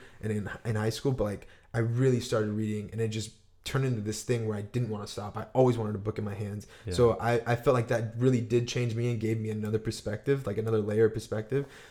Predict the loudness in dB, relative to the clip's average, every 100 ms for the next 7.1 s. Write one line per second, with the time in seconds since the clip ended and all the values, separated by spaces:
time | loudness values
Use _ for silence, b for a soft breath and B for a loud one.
0 | B 2 4 4 -2 0 2 2 2 2
1 | 2 2 2 2 2 2 4 6 4 2
2 | -8 -20 -2 0 2 2 0 -4 -10 -8
3 | -4 -2 -2 0 0 0 -2 -2 0 0
4 | -2 -2 -6 -6 -2 -2 -2 -8 -8 -8
5 | -8 -12 b b -8 -2 0 0 -2 -2
6 | -2 -2 -2 -4 -8 -6 -10 -6 -4 -4
7 | -6